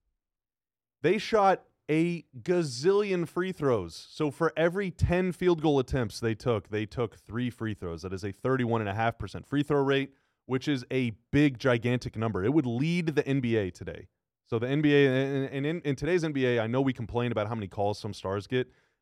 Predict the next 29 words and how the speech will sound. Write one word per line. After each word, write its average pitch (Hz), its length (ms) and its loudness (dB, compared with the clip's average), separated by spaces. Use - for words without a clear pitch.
uh, 98 160 -2
or 98 120 -4
don't 113 240 -2
get, 127 240 0
but 117 220 0
back 139 240 2
then 147 220 0
they 127 100 0
shot 131 320 -2
way 117 380 4
more 139 200 4
free 120 200 -2
throws, 95 420 -6
way 120 180 2
more 143 160 2
free 107 180 -8
throws. 92 240 -8
The 127 80 -4
Bulls 180 440 6
that 139 240 4
season 117 400 -4
would 113 140 -4
lead 180 320 -2
the 202 80 6
league 196 340 0
in 123 180 -4
free 147 220 -4
throw 127 280 4
rate, 107 380 -2